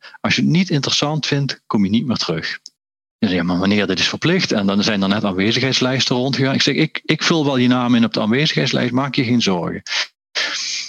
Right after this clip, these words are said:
Als je het niet interessant vindt, hoef je niet terug te komen.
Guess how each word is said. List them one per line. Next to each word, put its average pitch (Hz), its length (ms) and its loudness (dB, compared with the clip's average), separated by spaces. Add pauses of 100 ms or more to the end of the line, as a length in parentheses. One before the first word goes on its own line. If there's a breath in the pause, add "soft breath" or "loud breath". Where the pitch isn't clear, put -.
(180 loud breath)
Als - 160 0
je - 60 0
het 165 100 2
niet 196 140 2
interessant 147 500 0
vindt, 139 200 0
hoef 127 180 0
je 110 60 0
niet 123 140 2
terug 92 260 -2
te - 100 -4
komen. 85 440 -2